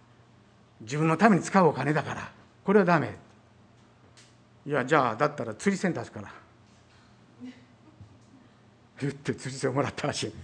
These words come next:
そんな交渉ってあるんですか？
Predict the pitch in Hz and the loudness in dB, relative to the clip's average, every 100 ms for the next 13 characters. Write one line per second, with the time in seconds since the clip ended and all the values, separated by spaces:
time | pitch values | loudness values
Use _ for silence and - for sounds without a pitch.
0 | - - - - - 214 - - - - | -20 -20 -20 -18 -14 -14 -14 -20 -20 -20
1 | - - - - - - - - - - | -20 -20 -20 -20 -20 -20 -20 -20 -20 -20
2 | - - - - - - 196 196 185 202 | -20 -20 -20 -20 -10 -4 0 0 2 2
3 | 196 202 208 101 127 226 127 - | 4 2 0 -2 4 4 4 0